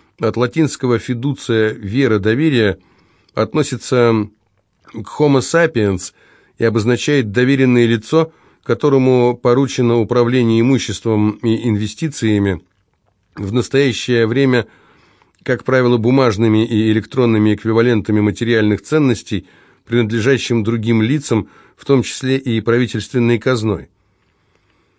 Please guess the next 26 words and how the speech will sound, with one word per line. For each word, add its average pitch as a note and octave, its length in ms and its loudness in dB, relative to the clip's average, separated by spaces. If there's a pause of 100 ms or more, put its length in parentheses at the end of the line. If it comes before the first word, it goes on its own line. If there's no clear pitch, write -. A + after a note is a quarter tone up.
(260)
Но F#3 180 0
птица F#3+ 520 -2
не C#3+ 160 4
птица, C#3 760 0
а A2 400 2
подобное B2+ 540 2
создание A2+ 880 2
и G2+ 40 2
вправду C3+ 460 0
не A#2+ 120 2
может A2+ 300 0
существовать G#2+ 640 -4
в B2 40 -8
нашем A#2+ 320 0
мире A2+ 240 2
именно G#2 480 0
из-за F#2+ 180 -2
мозгов G2+ 500 -2 (400)
и A2 220 -4
динь-диня A2 720 0
и A2+ 180 -4
прочего. F#2+ 600 -2 (480)
Так - 180 -4
что - 140 -6
сейчас, D3+ 500 -4
летом B2 500 0